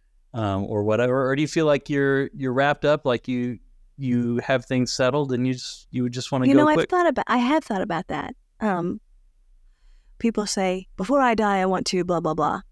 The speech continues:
Speaker 2: Before I die, I, I would like to go
Speaker 1: Mm.
Speaker 2: see all my siblings."
Speaker 1: <laughs>
Speaker 2: So Kevin, my younger brother, is in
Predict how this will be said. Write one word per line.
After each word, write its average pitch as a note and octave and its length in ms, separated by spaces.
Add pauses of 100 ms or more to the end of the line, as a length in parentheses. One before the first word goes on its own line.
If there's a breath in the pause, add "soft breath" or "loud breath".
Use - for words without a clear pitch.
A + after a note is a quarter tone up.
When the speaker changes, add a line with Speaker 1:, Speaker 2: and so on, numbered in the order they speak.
(220)
Speaker 2:
Before A3 260
I A#3 120
die, F#3 300
I, F#3+ 200
I F#3 40
would F#3 120
like F#3 160
to G3+ 100
go A3+ 80
Speaker 1:
Mm. A3 40
Speaker 2:
see G3 160
all F#3 80
my F#3+ 120
siblings." F3+ 580 (120)
Speaker 1:
<laughs> - 320
Speaker 2:
So F#3+ 420 (200)
Kevin, G#3+ 380
my F#3+ 140
younger F#3+ 200
brother, F#3 380
is G#3 160
in F#3 340